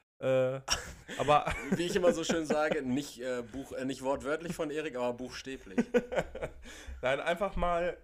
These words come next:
Speaker 1: wieder ein bisschen Luft holen. Also wir
Speaker 2: Ja.
Speaker 1: haben jetzt wirklich, also wir haben ja zweimal, zweimal nur ausgesetzt, ne?
Speaker 2: Ja, wir haben, wir haben praktisch jetzt zwei Jahre am Stück durchgesendet. Ich, ich war, hab jetzt im Urlaub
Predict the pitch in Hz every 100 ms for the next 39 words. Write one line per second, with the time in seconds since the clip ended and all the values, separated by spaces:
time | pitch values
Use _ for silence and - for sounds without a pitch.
0 | - - - 143 147 208 208 202 208 180
1 | 190 - 135 120 110 - _ - 143 175
2 | 135 165 165 196 190 160 190 196 156 -
3 | - _ - 143 143 - 135 160 175 135
4 | - 160 214 185 - - 170 214 180 185
5 | 240 120 110 - 127 175 240 _ _ -
6 | 123 139 143 127 143 151 160 143 139 135
7 | - - 123 147 139 135 131 - 143 -
8 | - 139 - 127 151 - 147 143 151 156
9 | 156 _ _ - - - - - _ _
10 | _ _ 123 - 131 131 143 139 123 -
11 | 143 165 160 -